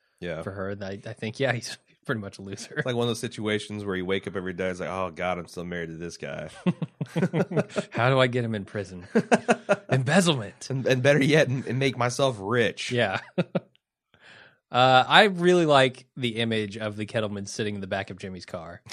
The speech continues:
Speaker 1: <laughs>
Speaker 2: It's
Speaker 1: Yes.
Speaker 2: just so sad. <laughs>
Speaker 1: Yes,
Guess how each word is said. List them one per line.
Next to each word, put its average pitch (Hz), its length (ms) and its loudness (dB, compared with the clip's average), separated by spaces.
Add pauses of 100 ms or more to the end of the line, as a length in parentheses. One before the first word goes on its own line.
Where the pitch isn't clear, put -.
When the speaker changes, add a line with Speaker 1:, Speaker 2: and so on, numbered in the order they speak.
(100)
Speaker 1:
<laughs> - 0 - (720)
Speaker 2:
It's 156 240 0
Speaker 1:
Yes. 101 140 0
Speaker 2:
just 180 300 6
so 143 240 6
sad. 95 600 -6
<laughs> 95 60 -10
Speaker 1:
Yes, 104 560 0